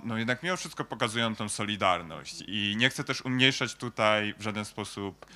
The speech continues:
altruizmu, ale, mm, zapewne kontrargument drugiej strony, który miałby umniejszać ten altruizm, by powiedział, że, bo, bo można, mog-, mogłyby te osoby p-, pokazywać solidarność dla jakiejkolwiek innej poniżonej, e, grupy.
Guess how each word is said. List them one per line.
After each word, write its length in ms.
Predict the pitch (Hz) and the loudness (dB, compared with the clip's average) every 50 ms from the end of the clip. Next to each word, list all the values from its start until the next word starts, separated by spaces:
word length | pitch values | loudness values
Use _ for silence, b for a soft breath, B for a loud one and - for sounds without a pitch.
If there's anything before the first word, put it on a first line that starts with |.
| B B B | B B B
altruizmu, 880 | - 139 180 - - 123 131 151 180 151 120 117 113 110 110 123 143 170 - b b b b b b b - | 4 4 4 2 0 0 2 2 2 2 0 -2 -2 -2 -2 -2 -2 -4 -6 b b b b b b b 2
ale, 720 | - - 117 117 113 113 117 117 117 113 113 113 113 113 | 8 10 10 10 10 8 6 6 6 6 6 6 4 2
mm, 440 | 113 110 - 95 113 110 110 110 104 - | 0 -2 -4 -6 -4 -4 -4 -4 -4 -6
zapewne 800 | 113 117 101 - 117 113 110 107 107 104 107 104 104 104 104 - - _ _ _ - - | -6 -4 -2 -2 0 0 0 0 0 0 2 2 2 0 0 -2 -8 _ _ _ -8 -4
kontrargument 680 | - 117 110 - 113 110 101 101 120 127 113 107 101 95 | -4 -4 0 0 0 0 0 0 -2 0 0 0 -2 -4
drugiej 220 | 104 104 98 101 | -4 -6 -6 -6
strony, 280 | - - 110 101 101 98 | -6 -6 -6 -4 -4 -6
który 240 | - - 95 95 | -8 -8 -8 -4
miałby 400 | 98 107 117 120 113 104 101 101 | 0 4 6 6 6 6 4 -2
umniejszać 500 | - - 101 98 95 95 92 - 95 92 | -6 -6 -6 -6 -6 -6 -8 -8 -10 -10
ten 160 | - - 95 90 | -10 -8 -8 -6
altruizm, 420 | 80 95 - - 110 110 101 98 | -6 -8 -8 -8 -8 -6 -6 -8
by 100 | 90 92 | -10 -12
powiedział, 420 | - 95 90 92 92 87 92 90 | -12 -8 -6 -6 -6 -4 -6 -6
że, 220 | 90 92 90 90 71 65 - | -6 -8 -8 -8 -10 -12 -14
bo, 200 | - - 101 101 - | -12 -10 -10 -10 -6
bo 140 | 104 117 120 | -4 -2 2
można, 360 | 131 143 139 127 135 131 123 120 113 110 - | 2 2 2 2 0 0 0 -2 -4 -8 -6
mog-, 360 | - 127 127 127 127 131 117 - | -2 -2 0 0 -2 -6 -4 -2
mogłyby 380 | 131 131 127 123 127 110 110 | -2 0 0 0 -2 -4 -4
te 100 | - 127 | -4 -4
osoby 260 | 120 120 - 127 117 | -4 -2 0 -2 -2
p-, 140 | 107 - - | -2 -4 -12
pokazywać 500 | - - - - 120 113 110 110 110 107 | -18 -18 -6 -2 -2 0 0 0 -2 -2
solidarność 640 | - - 120 110 104 113 110 107 110 110 104 - - B B B B B B B - | -2 -4 -6 -2 0 2 2 2 2 -2 -4 -6 -8 B B B B B B B 0
dla 80 | 113 | 0
jakiejkolwiek 640 | 110 107 - 117 113 - 113 107 98 98 92 - - | 0 2 0 -4 -2 0 0 0 0 -2 -4 -6 -8
innej 240 | 98 95 92 92 87 | -8 -4 -4 -4 -4
poniżonej, 760 | - 98 95 92 90 92 90 87 85 85 85 80 85 78 80 | -4 -4 -6 -4 -4 -6 -6 -6 -4 -4 -4 -4 -6 -6 -8
e, 60 | - - - 85 85 82 85 80 80 82 80 76 - | -8 -8 -8 -6 -6 -6 -6 -8 -8 -8 -10 -10 -12
grupy. 560 | - 90 92 92 98 95 - - 82 73 - | -12 -10 -8 -8 -8 -8 -10 -10 -12 -12 -12